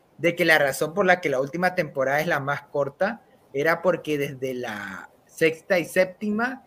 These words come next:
Disney ya les contactó a los showrunners para que les haga su trilogía de Star Wars y estos manes como que, "¿Saben qué? Apres-, eh, apresuremos todo, ya acabémoslo".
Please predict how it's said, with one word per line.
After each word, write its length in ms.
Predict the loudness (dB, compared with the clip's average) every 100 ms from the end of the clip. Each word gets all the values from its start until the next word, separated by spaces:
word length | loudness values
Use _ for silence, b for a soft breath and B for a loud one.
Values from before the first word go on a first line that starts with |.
| -10
Disney 320 | -4 -2 0
ya 160 | 0 0
les 220 | 0 -2
contactó 580 | -4 -4 -4 -6 -2 0
a 80 |
los 200 | 0 -2 -2
showrunners 600 | -2 -2 -2 -2 -4 -2
para 260 | -2 -2 -4
que 80 |
les 140 | -8 -4
haga 180 | -4 -4
su 140 | -8
trilogía 560 | -8 -8 -6 -6 -2 0
de 120 | -2
Star 300 | -4 -4 -2
Wars 180 | -2 -2
y 20 |
estos 240 | -4 -6 -6
manes 300 | -4 -6 -4
como 240 | -6 -6
que, 180 | -10 -16 b b
"¿Saben 280 | 4 4 6
qué? 120 | 4
Apres-, 440 | 6 6 8 6 6
eh, 140 | 2 2
apresuremos 800 | 0 -2 -2 -2 0 0 -2 -4
todo, 240 | 0 2 2
ya 360 | 2 0 0
acabémoslo". 680 | -2 -2 -2 -2 -2 -2 -2